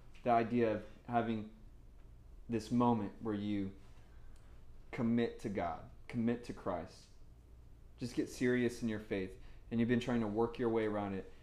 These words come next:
and God is ministering to you right now. With every head bowed and eye closed, I want you to just raise your hand. Amen. Right where you're at,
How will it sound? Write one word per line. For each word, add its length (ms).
and 140
God 200
is 100
ministering 560
to 160
you 140
right 300
now. 340
With 120
every 260
head 240
bowed 200
and 120
eye 100
closed, 480
I 40
want 260
you 100
to 60
just 220
raise 180
your 100
hand. 280
Amen. 340
Right 220
where 140
you're 220
at, 260